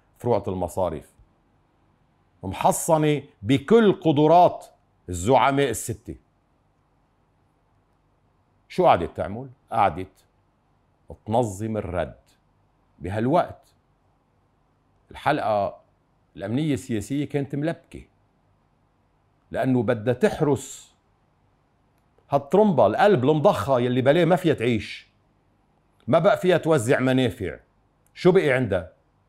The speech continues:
من عدة شغلة؟ بقي شغلة وحدة، المراهنة والعمل على بث الخوف والقلق. مشاكل عطول.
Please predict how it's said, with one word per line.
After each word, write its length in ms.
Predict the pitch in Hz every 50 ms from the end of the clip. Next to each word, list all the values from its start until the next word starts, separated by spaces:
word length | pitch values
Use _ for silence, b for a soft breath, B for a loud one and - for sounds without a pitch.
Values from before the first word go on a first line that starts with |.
| _ _ _ _ _
من 120 | 110 117 120
عدة 240 | 135 143 117 120
شغلة؟ 360 | - - - 143 110 113 113 113
بقي 180 | 127 147 147
شغلة 280 | - - 170 165 160 156
وحدة، 320 | 147 135 95 82 80 76 - _ _ _ _ _ _ _ _ _ _ _ _ _ _ _ _ _ _ _ _ _ _ _ -
المراهنة 760 | 101 113 123 123 135 139 135 110 110 113 113 110 107 110 101 - _ _ _ _ _ _ _ _ _ _ _ _ _ _ _ _ _ _
والعمل 580 | - 101 110 85 87 147 139 117 90 78 71 71 - _ _ _ _ _ _ -
على 280 | - 98 107 107 104
بث 500 | 95 98 131 123 - - - _ _ _ _ _ _ _ _ _ _ _ -
الخوف 580 | 85 - - 120 127 127 131 131 131 - -
والقلق. 400 | 147 135 - - 85 76 - - _ _ _ _ _ _ _ _ _ _ _ _ _ _ _ _ _ _ _ _ -
مشاكل 500 | 107 107 - - 110 92 - - 80 71
عطول. 360 | 73 82 - - 76 -